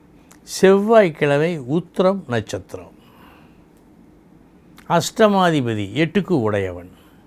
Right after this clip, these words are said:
கஷ்டத்தை கொடுப்பவன். அவன்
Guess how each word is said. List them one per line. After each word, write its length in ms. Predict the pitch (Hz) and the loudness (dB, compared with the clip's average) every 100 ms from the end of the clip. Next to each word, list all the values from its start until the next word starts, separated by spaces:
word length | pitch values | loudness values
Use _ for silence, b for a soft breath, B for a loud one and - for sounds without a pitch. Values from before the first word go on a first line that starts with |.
| - _ - - - - b b b - | -20 _ -20 -20 -20 -20 b b b -12
கஷ்டத்தை 920 | - 185 - - 247 226 - 196 208 - | 4 4 4 0 4 4 2 0 0 -4
கொடுப்பவன். 1200 | - 143 131 - _ - 101 95 90 90 85 87 87 b b b b b b b b _ - _ - _ _ - - - b b b - | -4 -2 -2 -4 _ -4 -4 -2 -10 -12 -16 -18 -20 b b b b b b b b _ -20 _ -20 _ _ -20 -20 -20 b b b 0
அவன் 400 | 185 208 123 | 4 4 2